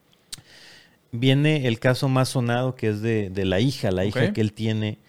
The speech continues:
Speaker 2: La primera hija,
Speaker 1: este,
Speaker 2: Lisa. Ujú.
Speaker 1: con, con esta mujer que se llama, se me fue el nombre, ¿cómo se llama? ¿Te acuerdas cómo se llama la mamá de
Speaker 2: No,
Speaker 1: Lisa?
Speaker 2: la primera, no,
Speaker 1: Brennan
Speaker 2: sé,
Speaker 1: Jones.
Speaker 2: sé la segunda, pero la primera no, no recuerdo el, el nombre.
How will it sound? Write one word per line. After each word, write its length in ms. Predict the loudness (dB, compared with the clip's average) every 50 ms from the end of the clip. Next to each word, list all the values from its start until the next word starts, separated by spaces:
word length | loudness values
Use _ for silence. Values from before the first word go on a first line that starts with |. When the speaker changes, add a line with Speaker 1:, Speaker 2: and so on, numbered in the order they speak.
| -16
Speaker 2:
La 80 | -16 -14
primera 320 | -14 -12 -10 -8 -4 -2
hija, 160 | -2 0 0 -2
Speaker 1:
este, 340 | -4 -6 -8 -4 -2 -2 0
Speaker 2:
Lisa. 120 | 0 -2 -2
Ujú. 20 | -2
Speaker 1:
con, 680 | -4 -2 -2 -2 -4 -4 -4 -6 -6 -8 -8 -10 -12 -8
con 180 | -6 -4 -4 -4
esta 280 | -4 -4 -4 -4 -2
mujer 500 | -2 -2 -4 -2 2 2 2 2 2 -2
que 360 | -6 -4 -4 -2 -2 -2 -2 -4
se 200 | -6 -8 -8 -6
llama, 540 | -4 -4 -2 -2 -2 -2 -2 -2 -2 -4
se 160 | -6 -8 -10 -12
me 120 | -12 -12
fue 200 | -8 -8 -6 -6
el 100 | -6 -6
nombre, 400 | -8 -8 -8 -6 -6 -6 -6 -8
¿cómo 180 | -8 -10 -10 -10
se 140 | -8 -10
llama? 240 | -10 -8 -8 -10 -10
¿Te 80 | -10 -12
acuerdas 320 | -12 -10 -10 -10 -10 -10
cómo 140 | -10 -10 -8
se 80 | -8 -8
llama 100 | -8 -6
la 120 | -6 -6
mamá 260 | -6 -6 -6 -4 -4
de 80 | -2 -2
Speaker 2:
No, 80 | -4
Speaker 1:
Lisa? 140 | -4 -4 -2 -2
Speaker 2:
la 100 | -4 -4
primera, 380 | -4 -4 -4 -6 -6 -6 -4
no, 60 | -4
Speaker 1:
Brennan 240 | -4 -4 -4 -4 -4
Speaker 2:
sé, 100 | -4 -4
Speaker 1:
Jones. 180 | -6 -6 -8 -10
Speaker 2:
sé 100 | -8 -8
la 120 | -8 -6
segunda, 260 | -8 -8 -8 -8 -8
pero 160 | -8 -10 -10 -10
la 80 | -10
primera 380 | -14 -14 -14 -14 -12 -12 -12 -12
no, 200 | -12 -12 -14 -14 -12
no 100 | -12 -12
recuerdo 520 | -10 -12 -10 -8 -8 -6 -6 -6 -6 -8
el, 140 | -10 -12 -14 -14
el 160 | -14 -12 -10
nombre. 420 | -10 -10 -10 -10 -10 -10 -12 -12